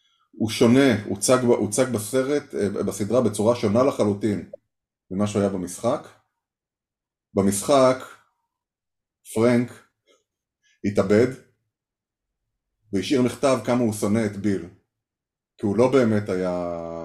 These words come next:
אתה יודע, זו לא הייתה זוגיות כזו, אה,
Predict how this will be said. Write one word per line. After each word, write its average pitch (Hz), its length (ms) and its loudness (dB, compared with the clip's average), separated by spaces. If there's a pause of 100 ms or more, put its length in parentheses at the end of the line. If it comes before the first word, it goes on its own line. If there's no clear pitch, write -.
(280)
אתה 95 140 -8
יודע, 92 160 0
זו 90 120 -2
לא 95 60 6
הייתה 104 180 4
זוגיות 98 480 -2
כזו, 90 440 -2
אה, 85 280 -2